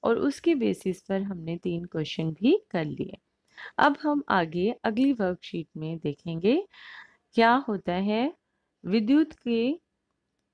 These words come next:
तापन प्रभाव का हमें पता लग गया, अब इसका हम मेजर करेंगे, इसका मान निकालने की कोशिश करेंगे। और वो किससे निकलेगी?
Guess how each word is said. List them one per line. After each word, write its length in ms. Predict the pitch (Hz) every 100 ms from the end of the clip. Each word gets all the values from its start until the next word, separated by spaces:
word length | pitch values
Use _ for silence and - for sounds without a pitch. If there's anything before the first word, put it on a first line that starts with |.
| _
तापन 400 | - 233 226 311
प्रभाव 400 | 320 269 233 226
का 160 | 214 233
हमें 220 | 233 220
पता 300 | 214 180 180
लग 180 | 180 190
गया, 260 | 190 220 247
अब 280 | - 226 202
इसका 680 | - 277 - - 262 269 294
हम 280 | 240 214 240 - _ 214
मेजर 400 | 220 226 254 285
करेंगे, 560 | 233 185 185 180 202
इसका 500 | 233 - 208 - 220
मान 380 | 208 180 180 220
निकालने 500 | 240 208 170 165 165
की 160 | 160 196
कोशिश 680 | - 156 - 208 302 349
करेंगे। 560 | - 196 170 156 147 147 _ _ -
और 80 |
वो 120 | 170 185
किससे 380 | - 233 -
निकलेगी? 600 | 302 302 302 302 285 330